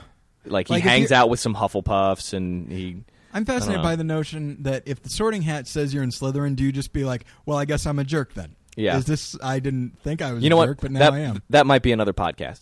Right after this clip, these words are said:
Speaker 2: Absolutely. Sorry.
Speaker 1: Um, <laughs> um, but, and then, hey, they come across some information that Voldemort is gonna make, uh, a try to get the Sorcerer's Stone.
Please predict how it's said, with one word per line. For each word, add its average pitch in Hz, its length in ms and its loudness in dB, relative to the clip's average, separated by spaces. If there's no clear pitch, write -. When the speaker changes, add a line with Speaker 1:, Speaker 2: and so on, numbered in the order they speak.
Speaker 2:
Absolutely. 107 520 -6
Sorry. - 180 -6
Speaker 1:
Um, 120 320 6
<laughs> 320 640 -12
um, 139 320 6
but, 147 320 6
and 160 140 6
then, 151 220 4
hey, 139 180 -2
they 135 340 2
come 175 160 2
across 160 240 4
some 135 120 -4
information 107 560 -4
that 104 260 0
Voldemort 135 500 2
is 110 120 -4
gonna 113 160 -2
make, 101 420 -2
uh, 95 300 -2
a 107 80 -2
try 107 400 2
to 104 180 -8
get 113 440 -2
the 101 340 -8
Sorcerer's 101 480 -6
Stone. 104 400 -4